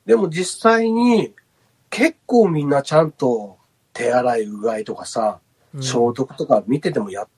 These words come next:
Speaker 1: てるのに、それでもこれじゃん。
Speaker 2: うん。
Speaker 1: その結果はちゃんと捉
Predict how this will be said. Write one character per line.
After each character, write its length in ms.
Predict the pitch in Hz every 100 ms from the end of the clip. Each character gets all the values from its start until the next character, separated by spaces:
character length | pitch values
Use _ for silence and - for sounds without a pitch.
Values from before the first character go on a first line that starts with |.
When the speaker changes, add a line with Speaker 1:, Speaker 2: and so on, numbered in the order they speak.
| -
Speaker 1:
て 120 | 294
る 140 | 302 269
の 160 | 160
に、 180 | 151 147 _ _ _ _ _ _
そ 220 | - - 202
れ 100 | 254
で 100 | 294
も 100 | 233
こ 160 | -
れ 100 | 117
じ 120 | 107 -
ゃ 40 |
ん。 60 | - _ _
Speaker 2:
う 60 | 131
ん。 480 | 131 127 117 117 113 120 _ _ _ _ _ _ _ _ _ _ _ -
Speaker 1:
そ 80 | 202
の 80 | 269
結 240 | - 277 _
果 180 | - 311
は 140 | 311 320
ち 80 |
ゃ 100 | 311
ん 80 | 330
と 120 | 262
捉 260 | - - 175